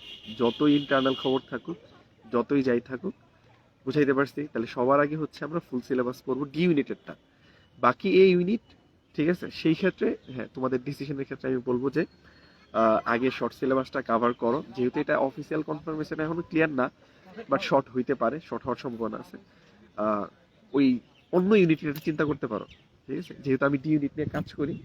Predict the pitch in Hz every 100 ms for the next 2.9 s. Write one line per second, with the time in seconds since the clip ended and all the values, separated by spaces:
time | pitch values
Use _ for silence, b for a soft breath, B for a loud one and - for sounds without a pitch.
0 | - 117 143 139 135 135 135 131 131 123
1 | 123 123 123 127 135 143 - B B B
2 | B - - 151 170 123 110 113